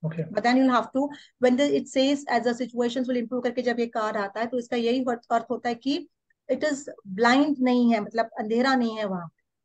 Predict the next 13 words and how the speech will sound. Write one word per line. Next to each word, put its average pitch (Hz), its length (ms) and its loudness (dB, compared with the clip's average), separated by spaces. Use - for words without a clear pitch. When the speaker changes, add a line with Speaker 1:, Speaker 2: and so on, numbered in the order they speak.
Speaker 2:
Okay? 170 140 2
Speaker 1:
Right. 254 160 -2
Speaker 2:
There 247 280 -4
are 254 80 -4
chances 233 260 0
that 240 140 0
you 240 60 2
will 220 140 2
get 226 140 2
your 208 140 2
money, 247 180 2
but 233 220 0
again, 277 260 2